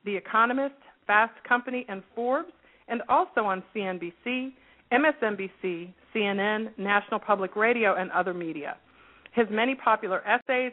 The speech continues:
and entertaining lectures can be found for free on his blog at scott berkun dot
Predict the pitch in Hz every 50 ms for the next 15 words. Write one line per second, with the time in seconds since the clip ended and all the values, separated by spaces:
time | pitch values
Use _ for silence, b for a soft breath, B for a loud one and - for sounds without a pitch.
0 | 247 - 202 196 - 202 208 214 208 - 220 202 185 170 165 180 202 226 262 254
1 | - 196 180 - _ - 202 190 190 185 - _ 220 214 208 208 202 - - 202
2 | 196 - - - 277 359 381 - - 160 185 180 180 196 185 - _ 175 185 196
3 | 208 233 294 294 - 190 180 - _ _ _ - 196 208 208 - - - 196 233
4 | 254 247 214 185 190 196 - 180 147 -